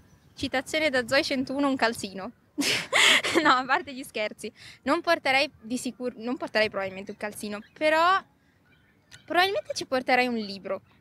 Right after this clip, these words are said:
perché quello che secondo me mi mancherebbe tanto della terra è la compagnia, quindi cercherei di portare qualcosa che mi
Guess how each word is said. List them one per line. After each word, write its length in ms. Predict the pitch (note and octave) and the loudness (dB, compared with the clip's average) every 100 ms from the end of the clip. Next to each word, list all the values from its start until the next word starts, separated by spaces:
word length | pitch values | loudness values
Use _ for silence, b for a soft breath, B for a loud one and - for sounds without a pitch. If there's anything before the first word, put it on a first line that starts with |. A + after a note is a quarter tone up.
| _ _ _ _ _ _ _ | _ _ _ _ _ _ _
perché 800 | B3+ A#3+ - C4+ C4 C4 C4 A#3+ | -6 -4 -4 2 4 4 4 0
quello 220 | - D#4+ | -2 -2
che 120 | E4 | -2
secondo 240 | D4 D4+ C#4+ | -4 -4 -2
me 100 | D4 | 0
mi 100 | D4+ | 0
mancherebbe 480 | C#4 C4+ C4+ C#4 C4+ | -2 -2 -2 0 0
tanto 300 | C#4 C#4+ D4 | 0 -2 0
della 220 | C4+ B3+ | 2 2
terra 240 | C4+ D4+ | 2 2
è 20 | |
la 120 | C#4+ B3 | 0 -2
compagnia, 680 | A3+ A3 A3+ G3+ G3 F#3+ - - - B B B | -6 -8 -8 -8 -8 -8 -8 -12 -18 B B B
quindi 200 | - C#4 | 0 2
cercherei 400 | C4+ C4 A#3 C4 | 4 2 2 2
di 100 | C#4 | 2
portare 360 | C#4 C4+ - C4+ | 0 -2 0 0
qualcosa 420 | C#4 B3+ C#4+ C4+ | -2 -2 0 0
che 100 | C#4 | -2
mi 300 | A#3 G#3+ G#3+ | -2 -4 -6